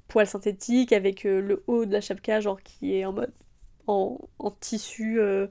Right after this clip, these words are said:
marron. Enfin, j'osais, j'aurais jamais osé porter ça avant parce que, je sais pas, j'aurais trouvé ça, tu sais, trop, euh, trop voyant, genre qu'on voit trop dans la rue en mode, « Ouh là là, c'est quoi celle-là ? » et tout.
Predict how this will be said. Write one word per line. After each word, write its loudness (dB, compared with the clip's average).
marron. 2
Enfin, -4
j'osais, 4
j'aurais 4
jamais 4
osé 4
porter 0
ça 4
avant 2
parce -4
que, 0
je -12
sais -14
pas, 4
j'aurais -2
trouvé -4
ça, 2
tu -12
sais, 0
trop, 2
euh, 0
trop 10
voyant, 10
genre 4
qu'on -8
voit 4
trop 0
dans 6
la 4
rue 0
en -4
mode, « -4
Ouh -2
là 4
là, 2
c'est -14
quoi 0
celle-là ? » -4
et -8
tout. -14